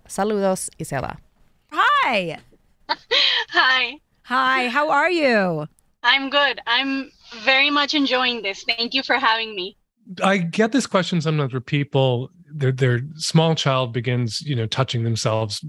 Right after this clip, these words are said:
Speaker 4: and they don't want to sex shame the child. They don't want to give the child hang-ups. But it's important for your kid not to wind up in first grade touching themselves in a way where they will be shamed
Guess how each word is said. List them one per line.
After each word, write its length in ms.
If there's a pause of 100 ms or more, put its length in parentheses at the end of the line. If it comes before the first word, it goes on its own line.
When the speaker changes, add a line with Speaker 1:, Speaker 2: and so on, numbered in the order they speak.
(340)
Speaker 4:
and 280
they 120
don't 240
want 160
to 80
sex 320
shame 340
the 100
child. 680
They 100
don't 120
want 100
to 40
give 140
the 60
child 300
hang-ups. 640 (560)
But 100
it's 180
important 460
for 80
your 140
kid 280
not 200
to 100
wind 260
up 140
in 120
first 300
grade 280
touching 340
themselves 720
in 140
a 60
way 160
where 160
they 100
will 220
be 100
shamed 540